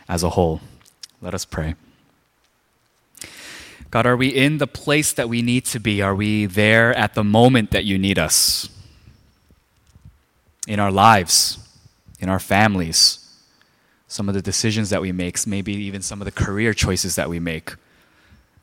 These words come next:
some of the decisions that we make within our families, some of the life choices. God, are you the one who instructed us? Are you the one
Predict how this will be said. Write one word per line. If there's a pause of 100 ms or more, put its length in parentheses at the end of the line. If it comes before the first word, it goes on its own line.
(260)
some
of
the
decisions
that
we
make
within
our
families, (1500)
some
of
the
life
choices. (2250)
God,
are
you
the
one (640)
who
instructed
us? (880)
Are
you
the
one